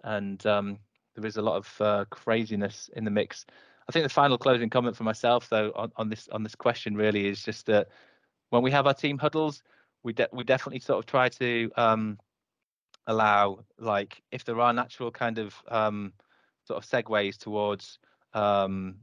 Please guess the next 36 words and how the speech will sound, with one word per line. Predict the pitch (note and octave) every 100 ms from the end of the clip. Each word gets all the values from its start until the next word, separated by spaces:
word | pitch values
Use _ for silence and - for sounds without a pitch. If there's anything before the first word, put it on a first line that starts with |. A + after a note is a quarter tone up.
| -
those, | G#2+ G#2 -
those | A2+ G#2+
moments | G#2+ G#2+ G#2+ -
where, | A2 G2+ G2+ G2 _ _ _ _ -
um, | A2+ G#2 G2+ G2+ G2 F#2+ F2+ _ _ _ _ -
it's | A#2+ -
not | A#2
just | - -
about | A#2 A2+
what | G2+
you | G#2
did | A2+
yesterday, | A2+ G#2+ G#2+ G#2 G2+
what | G2
you're |
doing | G2 G#2+
today, | G#2 G#2
and | G2+
what | G#2
issues | G2 - G2+ -
there | G2+
are, | G2 G2
but, | G#2 G2+ - _ _ _
you | A2
know, | G#2 G2
talking | - A#2+ A2 A2
time | - A2 G#2+ G2+
about, | - A2+ A2 - _ _
taking | - B2+ - A2+
time | - A2
to | -
talk | - G#2+
to | A#2+ G#2
each | -
other | G#2 G2+
about, | G2 G#2 G2 F#2+